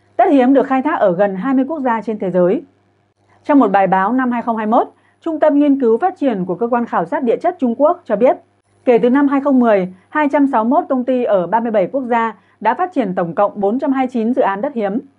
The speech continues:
Lấy ví dụ như dự án đất hiếm Dome Mountain do Hoa Kỳ phát triển ở Texas,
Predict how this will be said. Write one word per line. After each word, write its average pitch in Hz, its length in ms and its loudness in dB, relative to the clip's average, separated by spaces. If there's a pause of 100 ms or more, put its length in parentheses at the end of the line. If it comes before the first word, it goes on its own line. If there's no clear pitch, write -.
(440)
Lấy 226 120 2
ví 262 140 2
dụ 277 160 0
như 247 280 2
dự 214 100 0
án 208 200 -2
đất - 140 2
hiếm 226 420 0
Dome 240 220 0
Mountain 220 440 -4 (360)
do 262 80 2
Hoa 262 160 0
Kỳ 220 180 -2
phát 311 160 -6
triển 208 200 -4
ở 165 100 -8
Texas, 254 420 -2